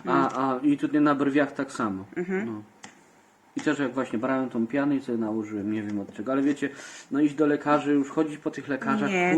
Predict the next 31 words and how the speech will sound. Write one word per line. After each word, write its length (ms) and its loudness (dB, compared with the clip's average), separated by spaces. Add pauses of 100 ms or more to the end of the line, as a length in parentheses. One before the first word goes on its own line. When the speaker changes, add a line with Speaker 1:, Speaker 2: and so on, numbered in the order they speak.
Speaker 2:
tam. 80 8
Speaker 1:
kurde, 240 0 (540)
to 140 4
mi 100 6
aż 120 2
tak 180 0
bardzo 260 8
nie 160 8
przeszkadza, 580 2
pojawia 520 2
się 140 -2
co 140 -2
jakiś 380 0
Speaker 2:
Mhm. 60 -2 (160)
Speaker 1:
czas, 100 -4
nie 120 0
wiem 220 -2
od 140 -12
czego, 360 -8
no. 80 -12 (1160)
Speaker 2:
No. 200 -8 (440)
Speaker 1:
Ale 140 0
tak 200 -2
to 60 -2
nie 140 8
mam, 160 2
żadnych 260 -2
problemów 500 -2
skórnych 440 -4
nie 100 -4
mam. 160 -8